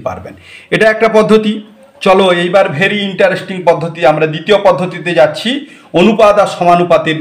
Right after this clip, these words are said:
নিয়মে যাচ্ছি। অনুপাত আর সমানুপাতে কীরকমভাবে হবে, অঙ্কটাকে আমরা দেখে নিচ্ছি, দেখে নাও। তোমরা উপরে যেরকম আছে এরকম লিখবে, লিখে এখানে এক্স দেবে। হয়েছে? দেখে নাও।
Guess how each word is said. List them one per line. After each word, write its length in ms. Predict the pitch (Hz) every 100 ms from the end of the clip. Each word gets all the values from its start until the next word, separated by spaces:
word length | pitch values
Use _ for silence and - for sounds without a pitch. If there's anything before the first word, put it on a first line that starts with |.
| 151
নিয়মে 260 | 147 139 131
যাচ্ছি। 300 | 120 - 107 104 - - - 151
অনুপাত 360 | 180 220 220 220
আর 60 | 208 -
সমানুপাতে 500 | 190 196 196 190 190 185
কীরকমভাবে 540 | 180 175 180 170 160 170
হবে, 180 | 170 226 - - -
অঙ্কটাকে 460 | - 147 147 139 139 143
আমরা 140 | 139 135
দেখে 160 | 135 131
নিচ্ছি, 180 | 123 - 120
দেখে 160 | 123 120
নাও। 120 | 92 - - _ _ _ _ _ _ -
তোমরা 240 | 190 220 220
উপরে 240 | 214 214 226 208
যেরকম 300 | 214 214 214
আছে 140 | 208 220 208
এরকম 200 | 208 202 196
লিখবে, 240 | 170 196 233 - _ _ _ _ _ _ - - 143
লিখে 180 | 135 160
এখানে 220 | 147 143 139 127
এক্স 160 | 127 - 135
দেবে। 160 | 127 147 - _ - _ _ _ _ _ _ -
হয়েছে? 260 | 156 156 214 - - _ _ _ _ _ -
দেখে 200 | 127 135
নাও। 120 | 104